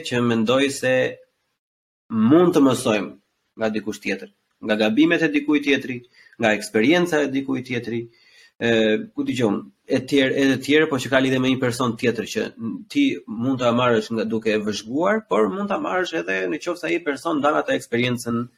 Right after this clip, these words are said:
e, me ty. Është një pjesë shumë e madhe e njerëzish që nuk besojnë te kjo. Është një person, një pjesë shumë e madhe e njerëzit që janë, em, e, solo në jetë, që thonë që jo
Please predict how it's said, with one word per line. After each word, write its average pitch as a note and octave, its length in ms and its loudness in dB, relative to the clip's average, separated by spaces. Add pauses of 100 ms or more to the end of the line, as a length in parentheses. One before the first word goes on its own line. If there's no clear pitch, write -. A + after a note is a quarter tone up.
(240)
e, A2+ 160 0
me A2 200 4
ty. - 180 -2 (1400)
Është B2+ 240 0
një G#2 120 -2
pjesë B2 340 0
shumë F#3 260 4
e A3 60 6
madhe A2+ 400 4
e F2 80 -10
njerëzish G2 540 -6
që A2 100 0
nuk D#3+ 160 0
besojnë A2+ 380 0
te - 100 -20
kjo. - 140 -20 (240)
Është G#2+ 140 -8
një G#2+ 60 -8
person, A#2 380 -2 (140)
një B2+ 80 0 (100)
pjesë C3+ 240 0
shumë E3+ 160 2
e F3 80 2
madhe D3 240 4
e B2+ 80 0
njerëzit C3+ 400 -2
që A#2 100 -4
janë, A#2+ 380 0
em, A2 220 0 (800)
e, A2+ 80 0 (180)
solo A#2 480 4
në G2+ 160 -4
jetë, - 220 -10
që G2+ 160 -12
thonë A#2+ 220 -4
që A#2 120 2
jo B2 140 0